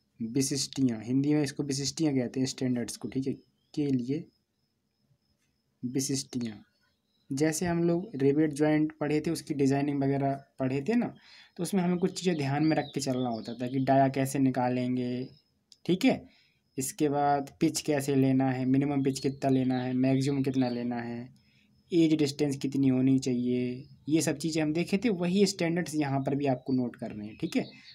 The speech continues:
और वो नोट करने इस कोड के according। ये सबसे इंपॉर्टेंट चीज़ है, ये ध्यान रखना आप लोग,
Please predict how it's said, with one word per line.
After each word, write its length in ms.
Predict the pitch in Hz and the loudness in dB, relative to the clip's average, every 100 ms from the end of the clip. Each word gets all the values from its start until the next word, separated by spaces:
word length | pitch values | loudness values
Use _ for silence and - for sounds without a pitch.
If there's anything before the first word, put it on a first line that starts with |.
| - 131 | -14 -6
और 80 | 123 | -4
वो 320 | 156 185 - _ _ 131 | -2 -2 -4 _ _ 0
नोट 280 | 143 156 | 2 2
करने 320 | - 151 165 185 185 | 0 -2 0 -2 -2
इस 140 | 156 - | -4 -4
कोड 300 | - 151 139 | 2 4 4
के 100 | 147 | 0
according। 460 | 135 131 123 127 147 | 0 0 2 2 2
ये 80 | 151 | 2
सबसे 360 | 151 - 156 | -2 -4 -2
इंपॉर्टेंट 480 | 147 143 143 147 135 | 0 0 -4 -4 -4
चीज़ 180 | 147 156 | 0 2
है, 40 | |
ये 120 | 156 139 | 4 4
ध्यान 300 | 120 117 113 | 0 -6 -8
रखना 260 | 110 117 113 | -8 -8 -8
आप 100 | 104 | -8
लोग, 200 | 113 110 | -8 -8